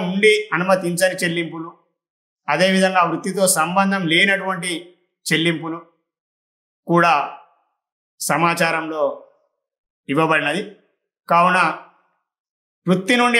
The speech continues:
ఆదాయాన్ని లెక్కించేటువంటి సందర్భంలో కేవలం వృత్తితో సంబంధం ఉన్నటువంటి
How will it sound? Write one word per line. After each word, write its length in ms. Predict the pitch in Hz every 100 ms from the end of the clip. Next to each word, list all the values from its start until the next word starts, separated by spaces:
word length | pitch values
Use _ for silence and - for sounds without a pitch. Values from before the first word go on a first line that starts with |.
| 202
ఆదాయాన్ని 440 | 202 220 214 214 208
లెక్కించేటువంటి 640 | 190 202 208 202 196 196 185
సందర్భంలో 600 | 165 180 190 185 185 190 160 - - _ _ -
కేవలం 440 | 185 214 220 220 202
వృత్తితో 340 | 185 214 240 226
సంబంధం 440 | 202 196 208 202 202 196
ఉన్నటువంటి 480 | 196 185 185 175